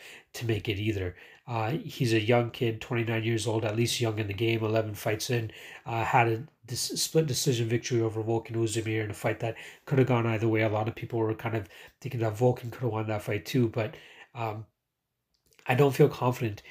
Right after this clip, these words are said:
in betting Dominic Reyes here. Um,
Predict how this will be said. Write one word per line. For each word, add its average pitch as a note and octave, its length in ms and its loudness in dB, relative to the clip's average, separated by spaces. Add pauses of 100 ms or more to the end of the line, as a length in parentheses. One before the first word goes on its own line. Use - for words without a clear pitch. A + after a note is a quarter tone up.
(140)
in B2 100 -8
betting A2+ 280 0
Dominic G#2+ 360 0
Reyes G#2 300 -4
here. G#2+ 220 -10 (420)
Um, G#2+ 380 -8